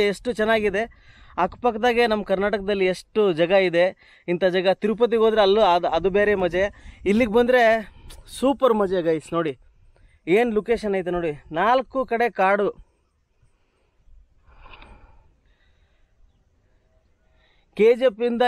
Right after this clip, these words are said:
ಯಾರಾದ್ರೂ ಬರಂಗಿದ್ರೆ only ಹತ್ತು ಕಿಲೋಮೀಟರ್ ಮಾತ್ರನೇ ಕೆ ಜಿ ಎಫ್ ಇಂದ, ಜಾಸ್ತಿ ದೂರ ಏನೂ ಇಲ್ಲ. ಓ, ನಮ್ಮ ಇಂಡಿಯಾದಿಂದ ಎಲ್ಲಾದ್ರೂ ಬರ್ಲಿ, ಎಲ್ಲಿಂದನಾದ್ರೂ ಬಂದ್ಲಿ, ಡೆಲ್ಲಿಯಿಂದ ಬಂದ್ರೆ ಕೂಡ ಇಲ್ಲಿ ಬರ್ಬೋದು. ನೀವು ಬೆಂಗಳೂರು ಬಂದು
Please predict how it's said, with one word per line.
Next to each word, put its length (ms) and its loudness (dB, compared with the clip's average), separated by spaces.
ಯಾರಾದ್ರೂ 400 2
ಬರಂಗಿದ್ರೆ 500 2
only 340 -2
ಹತ್ತು 300 -2
ಕಿಲೋಮೀಟರ್ 500 0
ಮಾತ್ರನೇ 420 -2
ಕೆ 100 -2
ಜಿ 80 0
ಎಫ್ 160 -6
ಇಂದ, 100 -2
ಜಾಸ್ತಿ 320 0
ದೂರ 100 0
ಏನೂ 180 -4
ಇಲ್ಲ. 100 0
ಓ, 20 2
ನಮ್ಮ 220 -4
ಇಂಡಿಯಾದಿಂದ 440 0
ಎಲ್ಲಾದ್ರೂ 400 0
ಬರ್ಲಿ, 240 -2
ಎಲ್ಲಿಂದನಾದ್ರೂ 600 0
ಬಂದ್ಲಿ, 240 -2
ಡೆಲ್ಲಿಯಿಂದ 380 2
ಬಂದ್ರೆ 280 -2
ಕೂಡ 100 0
ಇಲ್ಲಿ 200 0
ಬರ್ಬೋದು. 500 2
ನೀವು 120 0
ಬೆಂಗಳೂರು 380 0
ಬಂದು 420 -2